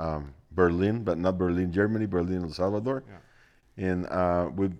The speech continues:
Speaker 1: been in the business for a hundred and thirty-five years now.
Speaker 2: Wow.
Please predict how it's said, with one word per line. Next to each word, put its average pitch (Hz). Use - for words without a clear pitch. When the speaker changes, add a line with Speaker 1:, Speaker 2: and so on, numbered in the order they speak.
Speaker 1:
been 101
in 98
the 95
business 92
for 90
a 85
hundred 95
and 92
thirty-five 85
years 85
now. 76
Speaker 2:
Wow. 92